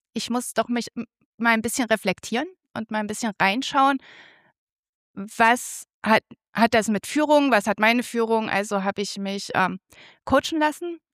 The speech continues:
und war beim Abiga-Institut. Und das war ganz spannend. Es ka-, gab einen Fragebogen, wie ist Ihr Führungsverhalten und, und, und.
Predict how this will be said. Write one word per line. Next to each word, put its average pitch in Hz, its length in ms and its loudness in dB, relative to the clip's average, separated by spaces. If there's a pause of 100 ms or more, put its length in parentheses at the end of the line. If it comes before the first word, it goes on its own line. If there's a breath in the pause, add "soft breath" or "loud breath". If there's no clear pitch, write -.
(120)
und 220 260 -6
war 208 120 2
beim 214 280 2
Abiga-Institut. 226 1300 0 (1200 loud breath)
Und 220 640 4 (200)
das - 280 2
war 302 120 6
ganz 254 300 0
spannend. 240 400 0
Es 196 260 0
ka-, - 180 -4 (120)
gab 214 200 2
einen 202 100 -16
Fragebogen, 254 680 2
wie 190 60 -6
ist - 120 -8
Ihr - 60 -4
Führungsverhalten 262 580 -2
und, 311 200 -4
und, - 180 -2
und. 330 240 2